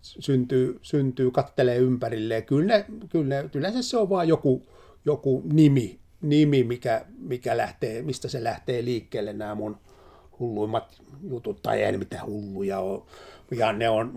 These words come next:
ne on osin peruskauraa, mutta jos joku jaksaa lukea, kyllä sinne sisään pitäisi olla leivottu jotain muutakin, mutta ei, ei,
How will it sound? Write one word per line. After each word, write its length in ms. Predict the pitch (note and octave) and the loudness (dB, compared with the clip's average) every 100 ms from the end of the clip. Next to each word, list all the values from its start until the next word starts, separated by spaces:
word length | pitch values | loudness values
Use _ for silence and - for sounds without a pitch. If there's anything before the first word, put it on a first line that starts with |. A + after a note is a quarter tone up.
| C#3+ | -6
ne 100 | B2 | -2
on 260 | A#2 A#2+ B2+ | -2 -2 -4
osin 360 | C#3+ C3 C#3+ A#2+ | -2 0 0 2
peruskauraa, 1080 | C3 C3 A#2+ - C#3 C#3 B2+ B2+ B2 B2 | 4 4 0 2 6 8 8 6 4 4
mutta 400 | B2+ B2+ - - | 0 -4 -6 -2
jos 180 | B2 B2 | 0 2
joku 200 | C#3+ C#3+ | 2 4
jaksaa 340 | C#3 - D#3 C#3 | 4 4 2 4
lukea, 320 | D3 D3+ B2 | 4 2 0
kyllä 240 | - C3 | 2 -2
sinne 220 | A#2+ C3 | -2 -4
sisään 500 | A#2+ C#3+ B2+ B2 A#2+ - D4 - - - - - | -4 -4 0 0 -2 -6 -16 -18 -20 -20 -10 -4
pitäisi 300 | C3+ B2+ C#3 | 0 2 4
olla 220 | B2+ C3 | 6 6
leivottu 400 | C3 B2+ - C3 | 6 2 0 2
jotain 380 | B2 B2+ B2 B2 | 2 2 0 2
muutakin, 520 | C3+ B2 G2 F2+ F2+ | 0 -2 -4 -10 -10
mutta 380 | G2+ - - G#2 - | -10 -4 -4 -4 -10
ei, 200 | - D#3+ - | -12 -10 0
ei, 340 | E3 F#3+ A#3 | 0 0 -6